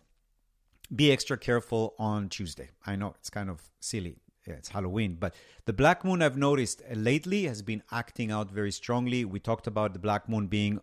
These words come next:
in the chart of Hamas on top of their moon. Uh, and since then, I've been walking with,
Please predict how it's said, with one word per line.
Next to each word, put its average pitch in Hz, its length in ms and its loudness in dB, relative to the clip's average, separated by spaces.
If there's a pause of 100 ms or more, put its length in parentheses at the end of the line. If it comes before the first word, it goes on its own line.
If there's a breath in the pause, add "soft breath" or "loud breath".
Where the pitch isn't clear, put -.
in 101 220 0
the 98 260 0 (260 soft breath)
chart 113 360 0
of 98 100 -4
Hamas 107 480 -2
on 101 120 -6
top - 200 -2
of 92 140 -4
their 98 160 2
moon. 135 320 4 (440 loud breath)
Uh, 113 40 -4
and 113 380 0
since 139 240 2
then, 135 160 6
I've 127 100 4
been 120 180 4
walking 113 540 2
with, 127 520 4